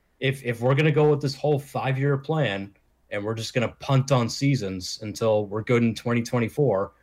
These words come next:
then fine, take your time with Whitlock, no problem, because he's got great stuff. And if you take it easy with him and he's gonna be in your rotation at some point, I'm okay with that. So, uh, Whitlock, again, just continues to impress,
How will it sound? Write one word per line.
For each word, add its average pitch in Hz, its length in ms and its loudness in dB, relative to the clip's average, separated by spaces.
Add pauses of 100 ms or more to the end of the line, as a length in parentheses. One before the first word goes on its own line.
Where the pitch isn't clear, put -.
(160)
then 117 200 0
fine, 104 380 0
take 110 220 -6
your 123 80 0
time 123 240 0
with 110 100 -8
Whitlock, 101 500 -4
no 110 140 -2
problem, 98 420 -2 (460)
because 104 400 -2
he's 120 160 -2
got 120 200 0
great 117 240 0
stuff. - 440 -6 (460)
And 98 400 -4
if - 180 -14
you 104 60 -6
take 123 240 -2
it 117 80 0
easy 120 260 2
with 120 180 2
him 120 360 0
and 95 320 -8 (320)
he's 117 160 -6
gonna 117 160 0
be 117 160 2
in 117 80 2
your 107 120 0
rotation 107 400 -4
at 95 80 -8
some 107 220 -4
point, 107 320 -4 (680)
I'm 104 180 -2
okay 107 260 2
with 92 160 -4
that. - 260 -10 (140)
So, 90 440 -2 (440)
uh, 92 380 -6 (200)
Whitlock, 113 480 -2
again, 101 360 -2
just 95 180 -8
continues 101 460 -4
to 104 100 -4
impress, 90 560 -6